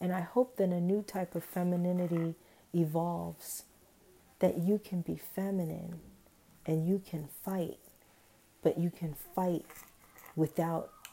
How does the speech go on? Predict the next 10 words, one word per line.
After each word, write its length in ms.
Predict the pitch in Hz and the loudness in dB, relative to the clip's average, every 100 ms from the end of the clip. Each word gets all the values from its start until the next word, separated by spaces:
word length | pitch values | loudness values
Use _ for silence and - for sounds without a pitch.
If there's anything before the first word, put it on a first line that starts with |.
| - - | -18 -10
having 500 | - 170 160 160 156 | -4 -2 -2 -2 -4
to 460 | - 156 151 147 151 - - | -4 -2 -2 -6 -8 -14 -16
take 300 | - 170 165 - | 0 0 0 -8
on 520 | 165 156 156 151 156 160 - - - - | -4 -4 -2 -4 -4 -8 -16 -20 -20 0
the 100 | 165 | 4
aggression 680 | 151 147 156 147 - 156 156 - - - - - - | 4 4 -2 -2 -6 -6 -6 -12 -20 -20 -20 -20 -6
of 160 | 156 151 | -2 0
the 80 | 165 | 0
masculine 840 | 160 156 - - 147 151 151 165 - - - - - - - - - - | 0 -2 -6 -2 -2 -2 -6 -10 -14 -20 -20 -20 -20 -20 -20 -20 -18 -6
nature. 580 | 151 156 147 - 135 | 2 2 2 -2 -8